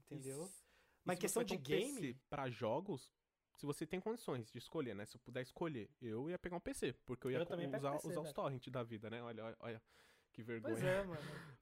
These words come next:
Speaker 2: Mano, o Resident Evil eu não ia comprar não, cara. Ia lançar um torrent, quanto ficasse barato, eu ia, aí eu comprava. Só isso, mas tipo, console, cara, igual o Série S. Cara,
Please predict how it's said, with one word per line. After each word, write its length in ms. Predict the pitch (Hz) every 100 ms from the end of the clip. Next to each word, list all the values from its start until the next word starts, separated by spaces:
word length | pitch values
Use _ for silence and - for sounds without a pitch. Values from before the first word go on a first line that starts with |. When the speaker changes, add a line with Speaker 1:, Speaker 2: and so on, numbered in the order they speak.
| -
Speaker 2:
Mano, 400 | 240 143 117 - _
o 180 | - 135
Resident 320 | 135 143 143
Evil 160 | 123 131
eu 40 |
não 80 | 208
ia 80 | 320
comprar 220 | - 359
não, 200 | 349 285
cara. 200 | 220 147
Ia 40 | 127
lançar 200 | 131 170
um 80 | 190
torrent, 360 | - 175 190 -
quanto 180 | 190
ficasse 240 | - 262 190
barato, 320 | 190 170 233
eu 40 |
ia, 60 | 262
aí 120 | 214 220
eu 60 |
comprava. 580 | 226 294 254 180 151 127 - _ _ _ _ _ _ _ _ _ _ _ -
Só 160 | 143 170
isso, 240 | 208 -
mas 180 | 131 127
tipo, 160 | -
console, 540 | - 170 - 143 135 127
cara, 220 | 131 120
igual 200 | 117 117
o 60 | 113
Série 380 | - 120 117
S. 360 | 107 101 - - _ _ _ _ _ _ _ _ _ _ _
Cara, 360 | 135 147 127